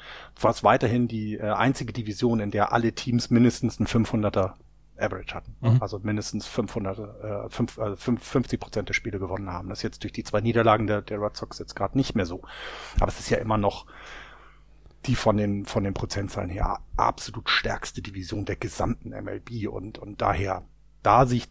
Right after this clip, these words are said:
Speaker 1: weiterhin in Zukunft durchzusetzen, da können wir uns, also, äh, das, das wird die nächsten Jahre noch richtig spannend.
Speaker 2: Es gibt zwei große Themen, Xander Bogaerts und Rafael Devers.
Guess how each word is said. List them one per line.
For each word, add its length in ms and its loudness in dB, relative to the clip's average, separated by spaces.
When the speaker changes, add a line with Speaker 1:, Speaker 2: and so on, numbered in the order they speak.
Speaker 1:
weiterhin 340 2
in 100 -6
Zukunft 380 -4
durchzusetzen, 500 -6
da 80 -8
können 200 -6
wir 60 -6
uns, 180 -12
also, 220 2
äh, 200 4
das, 320 0
das 320 2
wird 120 4
die 60 2
nächsten 260 0
Jahre 180 2
noch 120 -8
richtig 220 -12
spannend. 240 -6
Speaker 2:
Es 120 0
gibt 260 8
zwei 260 10
große 300 8
Themen, 360 12
Xander 400 10
Bogaerts 420 6
und 300 0
Rafael 280 4
Devers. 480 8